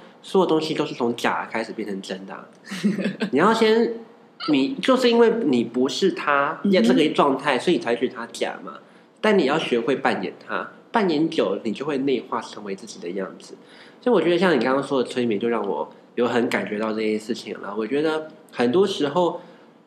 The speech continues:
Speaker 1: 真的我们不相信某件事情，是因为它没有发生在我们的生活当中。那就是因为我们都没有去尝试想要催眠自己，相信它是有可能的。有这个催眠差在哪？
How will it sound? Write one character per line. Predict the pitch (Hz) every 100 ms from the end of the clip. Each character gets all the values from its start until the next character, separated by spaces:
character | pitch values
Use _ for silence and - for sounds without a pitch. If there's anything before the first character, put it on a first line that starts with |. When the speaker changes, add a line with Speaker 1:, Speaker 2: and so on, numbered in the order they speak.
| _ _
Speaker 1:
真 | - 196
的 | 202 160 131 104 -
我 | 120
们 | 120 117 110 - -
不 | 185
相 | 180 160
信 | 160 165
某 | 117
件 | 98 127
事 | 127
情， | 110
是 | 110
因 | 139
为 | 131
它 | 135 131
没 | 120
有 | 104
发 | -
生 | 113 110
在 | 113
我 | 101
们 |
的 | 82
生 | - 95
活 | - 90
当 | - -
中。 | - - - - - - -
那 | 196
就 | 196 196
是 | 202
因 |
为 | 190
我 | 151
们 | 98 - - - -
都 | 170 170
没 | 160 123
有 | 143 101
去 | - 160 135 95
尝 | - 110 107
试 | - 151 131
想 | 101
要 | 110
催 | 127 - 143
眠 | 139 117
自 | 113
己， | 127 107
相 | - 123 120
信 | - 120 107
它 | - 127 131
是 | - 131
有 | 110 104
可 | - 110
能 | 85 -
的。 | 87 80 - - - _ -
有 | 117
这 | 170
个 | 180
催 | 160
眠 | 151 120
差 | - 120
在 | 127
哪？ | 113 80